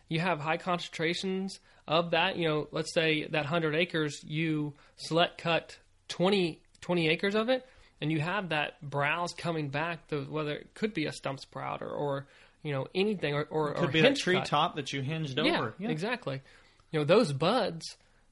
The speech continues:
Speaker 1: it may not seem like it's great food source, but it's, it is very attractive. And, uh, you know, let's think about, um, what's actually in that bud. That's all the nutrients and stuff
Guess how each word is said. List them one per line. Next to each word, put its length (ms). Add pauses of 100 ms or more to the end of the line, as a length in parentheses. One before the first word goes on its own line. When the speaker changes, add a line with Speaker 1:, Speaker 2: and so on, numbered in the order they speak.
Speaker 1:
it 120
may 220
not 300 (160)
seem 440 (360)
like 180
it's 200
great 500
food 260
source, 420 (320)
but 120
it's, 240
it 140
is 180
very 360
attractive. 560
And, 240
uh, 160 (100)
you 80
know, 180
let's 200
think 200
about, 260 (560)
um, 480
what's 240
actually 300
in 120
that 220
bud. 260
That's 260 (120)
all 240
the 100
nutrients 640
and 60
stuff 280